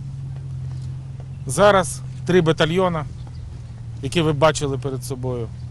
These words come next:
оснащені технікою, навчені. І один дивізіон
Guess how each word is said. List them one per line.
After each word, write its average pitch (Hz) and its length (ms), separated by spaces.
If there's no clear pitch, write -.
оснащені 139 680
технікою, 127 640
навчені. 135 600
І 147 80
один 170 280
дивізіон 165 580